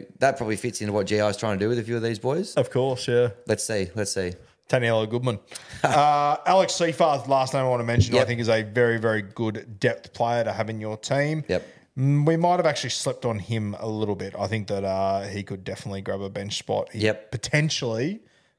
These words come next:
Speaker 2: could be higher on the pecking order.
Speaker 1: Yeah. Well, he was really, I remember when he first came through, there's a lot, re-, a lot of hype around
Speaker 2: Mm.
Speaker 1: Seyfarth, and he probably hasn't quite hit those heights yet.
Speaker 2: Yeah.
Speaker 1: Clearly a good player.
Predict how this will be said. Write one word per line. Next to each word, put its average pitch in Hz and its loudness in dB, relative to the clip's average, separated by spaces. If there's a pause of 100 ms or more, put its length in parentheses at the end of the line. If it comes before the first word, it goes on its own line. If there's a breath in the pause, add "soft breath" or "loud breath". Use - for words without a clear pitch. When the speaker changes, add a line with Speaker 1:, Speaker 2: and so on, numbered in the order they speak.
Speaker 2:
could 117 -4
be 113 -2
higher 104 -2
on 98 -6
the 98 -6
pecking 101 -12
order. 95 -6 (320 soft breath)
Speaker 1:
Yeah. 127 2 (100)
Well, 139 4
he 185 4
was 202 0
really, 127 0 (160)
I 123 2
remember 170 2
when 185 2
he 113 -4
first 117 0
came 101 -2
through, 107 -6
there's 101 -2
a 110 2
lot, 120 2
re-, 123 2
a 101 -2
lot 120 0
of 90 -4
hype 90 -6
around 95 -2
Speaker 2:
Mm. 95 -4
Speaker 1:
Seyfarth, - -4
and 107 -2
he 110 2
probably 127 4
hasn't 123 0
quite 101 0
hit 101 -6
those 98 0
heights 95 0
yet. 98 -4
Speaker 2:
Yeah. 117 0
Speaker 1:
Clearly 180 6
a 113 0
good 107 -4
player. 117 0